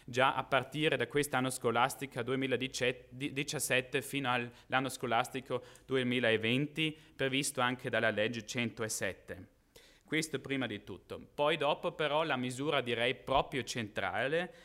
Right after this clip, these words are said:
è l'aumento dell'orario settimanale obbligatorio previsto anche nelle indicazioni provinciali. Le indicazioni provinciali nell'ambito tedesco al momento prevedono per la scuola elementare dalla prima alla terza classe due ore settimanali come minimo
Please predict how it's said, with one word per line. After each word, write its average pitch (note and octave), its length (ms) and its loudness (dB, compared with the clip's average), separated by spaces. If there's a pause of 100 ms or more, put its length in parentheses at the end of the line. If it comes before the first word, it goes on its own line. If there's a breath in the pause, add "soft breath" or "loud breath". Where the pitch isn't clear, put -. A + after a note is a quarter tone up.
è C#3 180 -6 (140)
l'aumento C3+ 920 0
dell'orario B2+ 600 2
settimanale A#2 1000 0
obbligatorio C3 1200 4 (260 loud breath)
previsto C3+ 480 0
anche D3+ 520 2
nelle B2+ 180 0
indicazioni C#3 560 -2
provinciali. G#2 760 -2 (680 loud breath)
Le D3 80 0
indicazioni E3+ 480 -4
provinciali C3 640 0
nell'ambito B2+ 540 0
tedesco B2 560 -4
al A#2 120 2
momento C#3 440 -4
prevedono A#2 680 -2
per A#2+ 180 -4
la A#2+ 80 -2
scuola D3 380 2
elementare G#2 720 -2
dalla A2+ 240 -2
prima F3 580 -2
alla A#2+ 200 -4
terza B2+ 500 -2
classe B2+ 640 -2
due E3 300 2
ore C3+ 240 4
settimanali B2 920 -4
come C3+ 300 -8
minimo C#3+ 720 -4